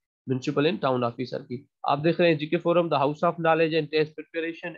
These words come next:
and it's me, Mansoor Ahmed Swag। आ, thank you for watching, kindly subscribe our channel for more updates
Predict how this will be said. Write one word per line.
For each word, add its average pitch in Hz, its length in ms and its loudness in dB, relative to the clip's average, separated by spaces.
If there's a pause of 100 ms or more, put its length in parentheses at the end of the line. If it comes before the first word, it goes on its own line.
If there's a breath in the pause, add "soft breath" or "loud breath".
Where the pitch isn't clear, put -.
(120)
and 131 200 -4
it's - 200 -14
me, 156 160 0 (380)
Mansoor 139 300 0
Ahmed 165 220 2
Swag। 165 280 2
आ, 139 160 2
thank 135 260 -4
you 151 40 -8
for 156 180 0
watching, 156 280 0 (140)
kindly 127 220 -4
subscribe 156 500 -2
our 151 240 0
channel 165 260 0 (360)
for 147 180 4
more 147 180 2 (120)
updates 160 380 -2